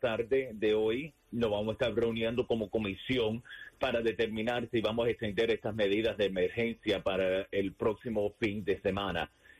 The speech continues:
Eh, y yo en mi, en mi próxima reunión de la Comisión Municipal de Miami Beach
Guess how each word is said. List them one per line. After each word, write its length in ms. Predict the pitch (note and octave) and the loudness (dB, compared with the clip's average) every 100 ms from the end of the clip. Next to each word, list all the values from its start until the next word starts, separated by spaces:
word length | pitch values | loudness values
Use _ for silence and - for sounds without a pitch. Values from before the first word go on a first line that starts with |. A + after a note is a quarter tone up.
| - | -2
Eh, 420 | A#2 A2+ G#2 G#2 - | 0 2 0 -2 -2
y 220 | C3+ A#2 | -2 0
yo 320 | C3+ C#3 C#3 | 2 0 0
en 180 | A#2+ A2+ | -2 0
mi, 220 | A2+ G#2+ F2 | 0 -4 0
en 220 | G#2+ G#2 | 0 2
mi 140 | G#2 | -2
próxima 580 | F#2 A#2+ B2 - C3 A#2 | 0 0 2 0 0 0
reunión 560 | G#2+ G#2+ G#2 A2 A2+ A#2 | 2 2 2 0 0 2
de 160 | G#2+ | 2
la 220 | G2+ F#2+ - | 2 0 -2
Comisión 640 | G2 F#2+ F2+ A2 G#2+ G#2+ | -2 -4 -2 0 0 0
Municipal 760 | G#2 F#2+ - F#2+ G2+ G2+ G#2+ - | -2 -2 -4 -2 0 0 -2 -2
de 200 | G2+ G2+ | 0 0
Miami 360 | G#2 G2 G2+ G2 | 0 0 0 -2
Beach 320 | G2+ G#2+ | -2 -2